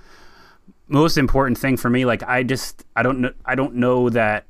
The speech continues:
I mean, I think the answer is that it, it does work as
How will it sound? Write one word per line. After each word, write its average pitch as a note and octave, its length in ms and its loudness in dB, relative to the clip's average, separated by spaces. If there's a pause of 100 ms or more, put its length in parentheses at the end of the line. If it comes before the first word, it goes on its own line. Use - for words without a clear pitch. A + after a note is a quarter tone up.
(100)
I C#3 40 0
mean, F#3+ 100 2
I F3 60 0
think B3 200 0
the C#3 80 0
answer C#3+ 420 2
is G#2 180 0
that A2 180 2
it, - 180 -6
it A#2 220 -4
does C3+ 360 2 (140)
work A2+ 640 0 (1900)
as A2+ 320 0